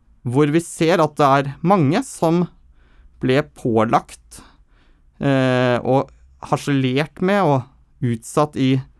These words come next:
heftige debatter for at de påpekte at kanskje ikke alle ytringer burde vært ytret. Mens de som da har stått for disse ytringene og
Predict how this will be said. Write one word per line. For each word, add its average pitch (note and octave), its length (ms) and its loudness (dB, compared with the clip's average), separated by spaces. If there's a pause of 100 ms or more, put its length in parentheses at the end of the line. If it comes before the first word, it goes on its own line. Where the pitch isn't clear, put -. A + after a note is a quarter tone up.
(260)
heftige C3+ 380 -2
debatter F#3 480 0 (580)
for C#3 280 0
at D3 180 -2
de C#3+ 240 0 (640)
påpekte A#2+ 560 0
at - 120 -8
kanskje D3 440 0
ikke - 160 -4
alle B2+ 240 0
ytringer A#2 460 -2
burde - 240 -4
vært C3+ 260 -6
ytret. - 460 -12 (1500)
Mens C3+ 540 0
de C3+ 180 0
som D#3 160 2
da B2+ 120 4 (1300)
har E3 100 2
stått - 320 -4
for A#3+ 160 2
disse C#3+ 460 2
ytringene A2+ 420 0
og B2+ 300 0